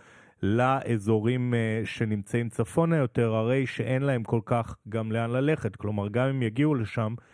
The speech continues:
אין להם אמצעים או, אה, תשתיות, אה, בסיסיות כדי, אה, אה, לחיות, אה,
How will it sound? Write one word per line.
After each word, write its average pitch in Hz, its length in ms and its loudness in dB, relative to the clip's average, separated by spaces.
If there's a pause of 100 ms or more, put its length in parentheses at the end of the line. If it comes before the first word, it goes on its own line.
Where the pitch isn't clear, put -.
(360)
אין 127 140 2
להם 131 240 0
אמצעים 117 640 0
או, 110 280 0
אה, 110 260 0
תשתיות, 117 640 -2
אה, 110 180 2
בסיסיות 117 640 -2
כדי, 107 480 0
אה, 104 40 2 (300)
אה, 104 340 -2
לחיות, 110 680 -2
אה, 101 180 0